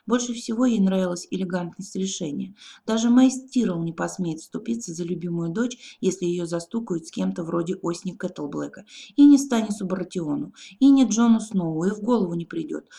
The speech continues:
что Осни отправится на стену по какой-либо иной причине. Она устроит так, что застать своего брата с королевой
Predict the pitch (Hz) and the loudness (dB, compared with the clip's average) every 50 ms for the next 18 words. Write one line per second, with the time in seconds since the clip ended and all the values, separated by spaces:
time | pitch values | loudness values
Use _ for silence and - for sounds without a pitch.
0 | - - - - 208 202 - - 247 277 285 277 - - 185 165 151 - _ _ | -20 -16 -10 -6 -6 -4 -2 2 4 4 4 2 0 -4 -4 -4 -4 -8 _ _
1 | - 196 190 - - 208 202 180 170 170 - - 180 170 170 170 - - 240 240 | -2 -2 -2 -4 -4 -2 0 0 0 -2 -6 -8 -6 -6 -6 -6 -4 -2 0 2
2 | 220 185 180 - - 170 - 170 170 - 233 233 214 202 202 170 170 - - - | 2 0 0 -2 -6 -6 -6 -6 -6 -2 -2 0 0 0 -2 -4 -4 -6 -6 -6
3 | 170 170 170 170 170 - - 170 165 165 - - 156 143 - 185 - - - - | -6 -4 -4 -6 -8 -8 -8 -10 -10 -8 -8 -8 -6 -6 -6 -8 -10 -12 -20 -20
4 | - - - 214 226 247 247 240 240 - 240 233 226 226 - - 254 269 269 - | -12 -6 -2 2 4 4 4 2 0 -2 0 0 0 0 -2 -4 -6 -6 -6 -8
5 | - - _ - - - - 220 196 190 202 202 196 - - - - - 226 220 | -18 -20 _ -20 -12 -8 -4 -2 -2 0 -2 -2 -4 -6 -14 -10 -4 0 0 0
6 | 202 208 - - - - 185 190 190 190 190 196 175 160 180 190 180 175 - 156 | 0 -2 -6 -10 -12 -6 -2 0 0 2 2 0 0 0 0 0 0 -2 -4 -8
7 | 160 - - - _ - 190 180 185 185 196 233 262 247 185 160 - - | -12 -12 -14 -18 _ -6 -4 -2 0 0 2 2 2 0 0 -4 -8 -10